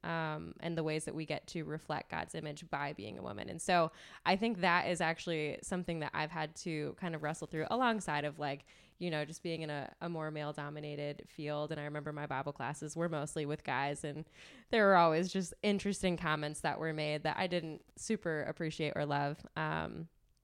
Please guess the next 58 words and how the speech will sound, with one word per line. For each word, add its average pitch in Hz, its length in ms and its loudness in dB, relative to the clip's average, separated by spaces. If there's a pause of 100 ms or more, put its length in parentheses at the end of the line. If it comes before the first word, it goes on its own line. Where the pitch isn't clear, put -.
(220)
but 190 160 4
I 180 100 4
think 190 240 0
even 165 240 -2
within 151 240 -4
myself, 151 460 -4
I 160 60 -4
had 156 220 -6
to 165 80 -8
accept - 300 -6
myself 160 380 -4
as 156 180 0
a 156 60 -4
woman, 165 420 -2 (480)
um, 160 380 0
and 180 100 0
that 170 120 0
there 165 100 2
was 156 140 -2
beauty 170 300 -2
in 151 80 -6
that, 147 160 -6
and 160 100 -6
that 151 80 -4
it - 80 -4
wasn't 160 260 -6
something 156 220 -8
that 151 80 -8
I 151 40 -6
needed 147 200 -8
to - 80 -20
be 151 80 -8
afraid 151 340 -6
of 180 240 -2
or 175 80 -2
that 156 100 -4
I 156 60 -2
needed 151 240 -8
to 165 60 -10
fight 147 200 -4
against. 147 380 -6
But - 100 -8
it's - 100 -10
just - 140 -8
like, - 140 -10
no, 233 160 -2
God 160 220 -2
wants 156 260 -8
to 170 60 -10
use 156 240 -8
me 156 240 -6
as 151 180 -6
I 160 120 -4
am 151 400 -4
in 170 140 -4
my 156 140 -4
gender, 151 480 -2 (420)
um, 147 460 0